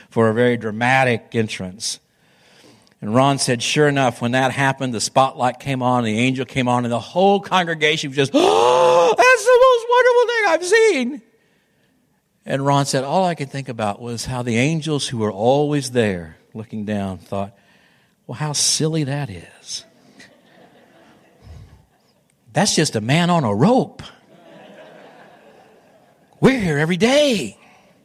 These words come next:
You don't even see us. We're so easily entertained and distracted.'" And how, he said how broken those angels must have been, thinking this is what it takes to get people excited,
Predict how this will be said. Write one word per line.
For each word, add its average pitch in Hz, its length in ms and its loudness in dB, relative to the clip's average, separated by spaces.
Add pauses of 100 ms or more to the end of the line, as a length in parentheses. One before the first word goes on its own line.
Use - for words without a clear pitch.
(880)
You 196 120 -2
don't 247 140 6
even 226 180 2
see 294 340 0
us. - 600 -8 (1000)
We're 190 100 -2
so 202 260 4
easily 269 500 2
entertained 233 560 0
and 202 120 0
distracted.'" 196 680 -8 (1040)
And 180 100 2
how, 214 180 4
he 202 180 2
said 214 200 4
how 185 200 4
broken 180 520 0
those 160 220 -2
angels 165 400 0
must 160 240 -4
have 151 120 -8
been, 165 300 -2
thinking 165 380 -4
this 151 180 0
is 208 160 -2
what 190 140 0
it 165 120 -8
takes - 580 -8
to - 120 -12
get 165 220 -8
people 170 300 -8
excited, 180 540 -8